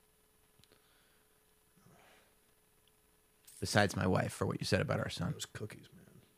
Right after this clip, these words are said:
Speaker 1: And no, the coo-, she's more offended about the son, but go on. <laughs> The cookies are the cookies.
Speaker 2: Out of the two things she made, I'm more concerned with the cookies.
Speaker 1: <laughs> The cookies are
Speaker 2: They're
Speaker 1: worse.
Speaker 2: both bad,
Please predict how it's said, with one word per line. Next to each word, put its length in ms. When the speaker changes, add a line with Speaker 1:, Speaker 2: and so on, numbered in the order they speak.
Speaker 1:
And 220
no, 140
the 100
coo-, 200
she's 160
more 160
offended 320
about 360
the 80
son, 340
but 100
go 180
on. 300
<laughs> 80
The 80
cookies 380
are 20
the 80
cookies. 380
Speaker 2:
Out 100
of 80
the 80
two 220
things 260
she 140
made, 320
I'm 160
more 140
concerned 380
with 120
the 80
cookies. 560
Speaker 1:
<laughs> 40
The 60
cookies 380
are 160
Speaker 2:
They're 100
Speaker 1:
worse. 80
Speaker 2:
both 320
bad, 220